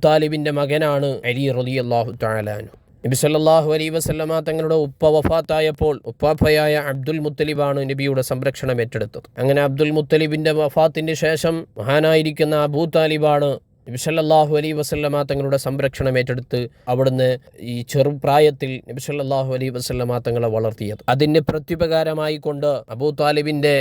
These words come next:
ഒരു മകനായ അലിയെ അബൂ താലിബിന്റെ വാർദ്ധക്യ സഹജമായ കാരണം കൊണ്ട് പ്രയാസപ്പെടുന്ന സമയത്ത് നബി സല്ലല്ലാഹു അലൈഹി വസല്ലമ തങ്ങൾ ഏറ്റെടുക്കുകയും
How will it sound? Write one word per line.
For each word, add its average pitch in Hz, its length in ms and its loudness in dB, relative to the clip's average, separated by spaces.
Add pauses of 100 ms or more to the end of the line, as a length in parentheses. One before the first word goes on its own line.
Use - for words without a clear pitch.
(320)
ഒരു 143 160 -4
മകനായ 151 420 2 (360)
അലിയെ 147 380 -2 (480)
അബൂ 131 120 4 (100)
താലിബിന്റെ 151 520 2
വാർദ്ധക്യ 151 500 0
സഹജമായ 151 560 0 (140)
കാരണം 147 380 2
കൊണ്ട് 143 200 2 (160)
പ്രയാസപ്പെടുന്ന 151 680 2 (100)
സമയത്ത് 143 460 0 (200)
നബി 127 200 -8
സല്ലല്ലാഹു 151 540 0
അലൈഹി 151 200 -2
വസല്ലമ 151 480 0
തങ്ങൾ 143 240 0
ഏറ്റെടുക്കുകയും 139 720 0